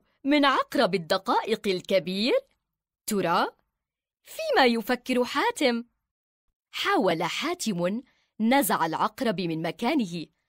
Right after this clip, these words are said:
حتى يرتاح ويبقى مع الأحلام السعيدة حتى الصباح، ولكن العقرب أراده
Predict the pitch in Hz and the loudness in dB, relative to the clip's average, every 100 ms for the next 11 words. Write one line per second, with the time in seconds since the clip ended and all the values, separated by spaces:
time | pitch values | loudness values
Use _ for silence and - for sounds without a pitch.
0 | _ - - 554 - 202 175 226 - 453 | _ -10 -8 -8 0 2 2 0 0 2
1 | 440 370 - _ _ _ _ _ _ 185 | 2 0 -8 _ _ _ _ _ _ 0
2 | 185 170 226 - - 202 180 180 170 180 | 2 4 2 0 2 4 4 2 2 2
3 | - 208 294 269 415 262 220 - 208 208 | 0 -2 0 2 2 2 0 2 4 4
4 | 339 240 214 208 196 277 _ _ - 480 | 4 0 0 -4 -10 -12 _ _ -6 -4
5 | - - 220 - 262 220 480 320 - - | -2 0 0 0 0 4 6 4 2 -12
6 | _ _ _ _ _ _ 190 190 170 170 | _ _ _ _ _ _ 2 4 2 -2
7 | - 320 233 175 151 202 - 220 170 170 | 0 2 4 2 2 0 0 -2 -2 -4
8 | - _ _ _ 294 392 427 269 233 220 | -8 _ _ _ 2 6 6 4 2 -2